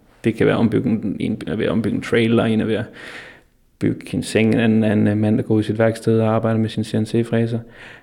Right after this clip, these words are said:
Men, øhm, de tre er, den ene er Frank Howard, og så er der en pige fra Portugal, tror jeg, der hedder Get Hands Dirty. Og så den sidste er en tysk pige, tror jeg, der hedder Laura Kampf. Og de tre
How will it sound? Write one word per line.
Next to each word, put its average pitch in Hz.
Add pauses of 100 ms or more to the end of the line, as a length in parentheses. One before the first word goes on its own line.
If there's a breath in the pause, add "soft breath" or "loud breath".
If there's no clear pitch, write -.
(120 loud breath)
Men, 113
øhm, 107
de 120
tre 120 (460)
er, 101 (360)
den 117
ene 117
er 113
Frank 98
Howard, 135 (380)
og 123
så 123
er 117
der 113
en 110
pige 113 (240)
fra -
Portugal, 113
tror -
jeg, 113
der 104
hedder 107 (100)
Get 117
Hands 110
Dirty. 120 (760 loud breath)
Og 113
så 117
den 110
sidste 117
er 107
en 104
tysk -
pige, 147
tror 143
jeg, 110
der 110
hedder 110
Laura 107
Kampf. - (600 loud breath)
Og 117
de 120
tre 117